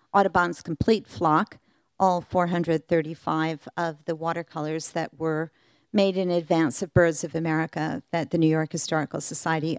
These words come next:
owns. So I hope you will return, uh,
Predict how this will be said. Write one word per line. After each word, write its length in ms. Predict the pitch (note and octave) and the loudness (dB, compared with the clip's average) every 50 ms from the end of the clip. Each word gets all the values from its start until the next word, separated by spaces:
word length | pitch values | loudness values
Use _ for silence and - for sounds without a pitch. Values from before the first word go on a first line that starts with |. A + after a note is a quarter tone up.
| - | -4
owns. 400 | - E3 E3 E3+ D#3 C3+ D3 - | -2 -2 0 0 -2 -4 -4 -6
So 460 | - - - - E3 D#3+ D#3 D#3 D#3+ - _ _ _ _ _ _ _ | -6 -6 -2 0 0 0 0 -2 -4 -6 _ _ _ _ _ _ _
I 60 | F#3 | -4
hope 220 | F3 G3+ G3+ F#3+ | -2 0 0 2
you 80 | G#3+ G3+ | 4 4
will 200 | F#3 F3+ F3+ F3+ | 4 4 2 0
return, 800 | F3 E3 E3 E3 - - - - G#3+ G#3 G#3 G#3 G#3 A3 A3 - - | 0 -2 -4 -6 -6 -10 -6 -4 -2 0 0 2 2 2 0 0 -2
uh, 400 | - F3 F3 E3 E3 E3 E3 D#3+ | -4 -2 -2 -2 -2 -4 -4 -6